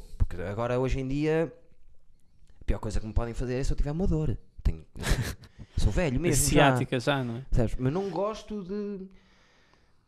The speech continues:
Speaker 1: se na minha cabeça for super injusto o que me fizeram e porco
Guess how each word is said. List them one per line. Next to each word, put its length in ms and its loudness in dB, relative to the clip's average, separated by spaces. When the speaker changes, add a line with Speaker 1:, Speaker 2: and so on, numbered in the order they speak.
Speaker 1:
se 120 2
na 100 6
minha 160 0
cabeça 580 -4
for 540 0
super 500 0
injusto 340 -2
o 40 -10
que 60 -6
me 60 -4
fizeram 520 -2
e 320 0
porco 400 0